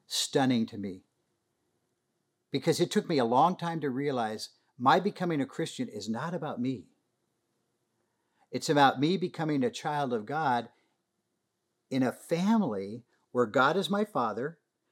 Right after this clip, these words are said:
Jesus is my oldest brother, and all of the believers throughout history are my brothers and sisters in Christ. And God says, "Steve, the reason you've been purified is so that you will be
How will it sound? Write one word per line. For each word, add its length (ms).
Jesus 440
is 160
my 180
oldest 420
brother, 460
and 220
all 480
of 100
the 80
believers 500
throughout 240
history 460
are 140
my 140
brothers 340
and 120
sisters 360
in 100
Christ. 520
And 120
God 200
says, 200
"Steve, 320
the 100
reason 600
you've 260
been 200
purified 760
is 180
so 220
that 160
you 220
will 120
be 320